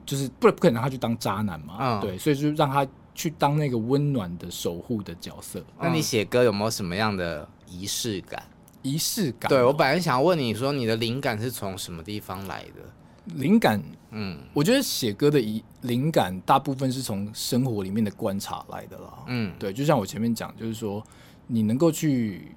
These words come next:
Speaker 1: 用什么不同的角度去观察一件事情。
Speaker 2: 嗯。
Speaker 1: 对，当你有一个不同的角度的时候，你就可以，有可能可以写得出一首特别的歌。
Speaker 2: 嗯。
Speaker 1: 对，就像，就像之前跟黄立行合作一首歌叫《礼物》。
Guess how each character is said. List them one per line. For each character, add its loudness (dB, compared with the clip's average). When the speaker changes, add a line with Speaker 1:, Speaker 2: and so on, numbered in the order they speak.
Speaker 1:
用 2
什 -2
么 -4
不 0
同 -4
的 -6
角 -6
度 -4
去 -4
观 -2
察 -6
一 -12
件 -6
事 -10
情。 -12
Speaker 2:
嗯。 -4
Speaker 1:
对， -4
当 4
你 4
有 4
一 0
个 0
不 -4
同 -6
的 -8
角 -6
度 -6
的 -2
时 -6
候， -2
你 -2
就 -6
可 -6
以， -8
有 -4
可 -4
能 -2
可 -6
以 -4
写 -6
得 -10
出 -8
一 -4
首 -8
特 -4
别 -10
的 -14
歌。 -16
Speaker 2:
嗯。 -8
Speaker 1:
对， -4
就 -2
像， 4
就 -4
像 0
之 -4
前 0
跟 0
黄 0
立 -2
行 -4
合 -8
作 -2
一 0
首 -2
歌 -4
叫 -2
《礼 -10
物》。 -6